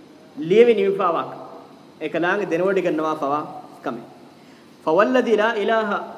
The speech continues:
ගයිරුහු. එකලාගේ ෆියවා ඉලාහකු හක්දුවෙන් අලකොන් කුර ඉලාහකු නේ ෆරා ගන්දි බුනමේ.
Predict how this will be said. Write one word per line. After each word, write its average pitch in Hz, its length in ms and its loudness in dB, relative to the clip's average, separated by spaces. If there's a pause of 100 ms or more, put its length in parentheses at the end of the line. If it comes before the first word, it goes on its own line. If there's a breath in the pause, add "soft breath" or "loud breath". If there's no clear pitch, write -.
(140)
ගයිරුහු. 190 480 6 (580)
එකලාගේ 196 520 0
ෆියවා 202 380 2
ඉලාහකු 180 540 0 (180)
හක්දුවෙන් 180 440 0
අලකොන් 170 300 -2
කුර 202 160 0
ඉලාහකු 185 460 -2
නේ 180 180 -6
ෆරා 185 280 -2
ගන්දි 214 360 -2
බුනමේ. 156 400 0